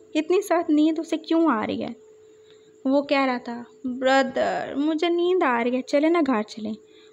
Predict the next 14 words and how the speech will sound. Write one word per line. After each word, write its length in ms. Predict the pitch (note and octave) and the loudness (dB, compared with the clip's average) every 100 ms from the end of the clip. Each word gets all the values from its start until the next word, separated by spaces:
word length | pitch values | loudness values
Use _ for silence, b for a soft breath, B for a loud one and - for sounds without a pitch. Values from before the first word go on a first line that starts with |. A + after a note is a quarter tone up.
| B | B
"हाँ, 320 | - A3+ C4+ C4 | 0 2 4 4
हाँ, 180 | C4 D4 | 2 0
चलते 420 | D4+ C4+ C4 D#4 | 0 0 0 2
हैं, 200 | D4+ B3+ | 2 2
इतना 260 | C4 C#4 C#4 - - | 0 0 0 -4 -4
जल्दी 280 | C#4 C4+ D4 | 2 2 2
क्या 180 | D4+ A3+ | 0 -2
है 100 | G#3+ G#3+ | -2 -4
तुम्हें?" 260 | G#3+ G#3+ A3 - - B B B B - | -6 -6 -8 -14 -20 B B B B -10
"मुझे 300 | D4 E4+ F#4+ | -4 0 2
नींद 300 | F#4 F#4+ F4+ | 2 2 2
आ 160 | D4 A#3 | 2 0
रही 160 | A#3 A#3 | -2 -6
है।" 160 | A3+ | -10